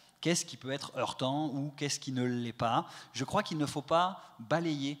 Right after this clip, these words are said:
ces arguments-là du revers de la main. Il faut les écouter, euh, mais ça ne veut pas dire qu'il faut, au nom de ces arguments-là, nécessairement faire taire le débat. C'est pas ça que je dis. Mais je pense que ça serait trop simple de dire, bon, ben, parce que vos arguments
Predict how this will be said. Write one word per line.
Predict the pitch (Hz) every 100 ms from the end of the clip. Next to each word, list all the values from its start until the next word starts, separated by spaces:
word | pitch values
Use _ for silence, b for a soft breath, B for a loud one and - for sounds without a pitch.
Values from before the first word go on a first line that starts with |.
| -
ces | - 120 110
arguments-là | 113 123 117 117 127
du | 127 110
revers | 107 110
de | 110
la | 101
main. | 98 120
Il |
faut | 156 143
les | 139 123
écouter, | 127 120 - 165 220 B B -
euh, | 113 107 104
mais | 120
ça | 113 - -
ne | 127
veut | 123
pas | 117
dire | 117 156 165
qu'il | 139 143 127
faut, | - 135 139 123
au | 123
nom | 135
de | 139
ces | 127 113
arguments-là, | 113 104 110 107 135
nécessairement | 139 - 107 110 131
faire | 143 - -
taire | 135
le | 120
débat. | 113 120 107
C'est | - 117
pas | 104
ça | -
que | 113 117
je | 110
dis. | 107 B B B
Mais | 107
je | 110
pense | 139 156
que | - 135 151 B B B
ça | - 120
serait | -
trop | 127 - 165
simple | - 139 143 - - b b b b b -
de | 117
dire, | 110 120 135 123
bon, | 104 120
ben, | 107 95 - _
parce | 156 151
que | -
vos | 165 147 131 123
arguments | 143 131 143 147 147 139 -